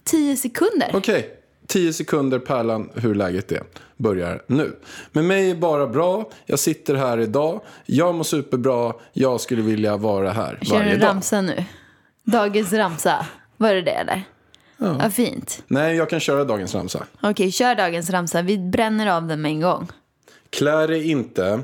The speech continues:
Speaker 2: för det jobbet du har. Klä dig för det jobbet du vill ha.
Speaker 1: Okej, men det är ju något du såg på Insta, någon annans Instagram i morse.
Speaker 2: Nej, men det där ordspråket står också i min bok. Det där har jag pratat om mycket.
Speaker 1: Okej, vad menas med detta?
Speaker 2: Det menas med inte bara klädvalsmässigt.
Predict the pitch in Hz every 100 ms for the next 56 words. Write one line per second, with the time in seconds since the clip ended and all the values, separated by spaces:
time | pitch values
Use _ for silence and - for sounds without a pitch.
0 | - - _ - 113 113 110 104 95 98
1 | 107 104 87 80 - - 123 127 123 123
2 | 117 120 110 104 104 95 92 - 92 107
3 | 92 92 - - _ _ _ _ _ _
4 | _ - 165 175 170 180 190 190 170 156
5 | - 147 143 151 147 - 175 160 - 160
6 | 165 147 143 151 175 160 143 120 117 143
7 | 101 107 113 117 135 123 113 92 71 76
8 | 117 - 107 - - 131 117 - - -
9 | 95 87 87 87 87 98 107 104 92 90
10 | - 98 101 - - - _ _ - 202
11 | 190 170 170 - 190 196 190 180 170 170
12 | 170 165 - 165 - 131 147 120 - 104
13 | 98 95 95 - - _ _ - - -
14 | 120 107 104 98 - 107 101 95 90 -
15 | - 101 92 92 - 107 104 - 92 -